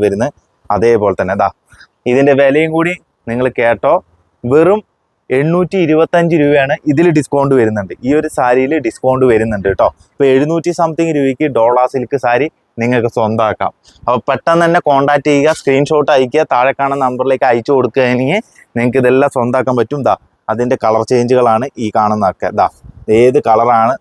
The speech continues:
നിങ്ങൾക്ക് ഇഷ്ടപ്പെടുന്നത്, ആ കളർ ഒന്ന് just ഒന്ന് സ്ക്രീൻഷോട്ട് എടുക്കുക. ദാ വർക്ക് വ്യത്യാസമുള്ളതും ഡോള സിൽക്കിൽ വരുന്നുണ്ട് ട്ടോ. ദാ കണ്ടില്ലേ, നല്ല ഭംഗിയാണ്. നിങ്ങൾക്ക് ഫുൾ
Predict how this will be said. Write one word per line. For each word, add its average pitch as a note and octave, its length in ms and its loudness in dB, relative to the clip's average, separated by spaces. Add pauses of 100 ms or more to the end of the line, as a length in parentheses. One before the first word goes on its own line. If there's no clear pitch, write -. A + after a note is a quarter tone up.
നിങ്ങൾക്ക് A2+ 300 -4
ഇഷ്ടപ്പെടുന്നത്, G#2+ 580 -2 (420)
ആ A2+ 40 2 (120)
കളർ A2+ 300 2
ഒന്ന് B2+ 200 -4
just A2 280 -2
ഒന്ന് B2+ 180 -2
സ്ക്രീൻഷോട്ട് A2+ 520 -4
എടുക്കുക. A2 280 0
ദാ G2 80 4 (100)
വർക്ക് A2+ 380 -2 (120)
വ്യത്യാസമുള്ളതും A#2+ 680 -2 (480)
ഡോള G#2+ 160 2 (140)
സിൽക്കിൽ A#2+ 280 -4 (100)
വരുന്നുണ്ട് G2+ 360 0 (100)
ട്ടോ. A2 100 0 (560)
ദാ F#2 60 2 (360)
കണ്ടില്ലേ, F#2 300 -2 (400)
നല്ല A#2+ 280 2
ഭംഗിയാണ്. B2+ 480 -2 (440)
നിങ്ങൾക്ക് A#2 280 -4
ഫുൾ C3+ 160 0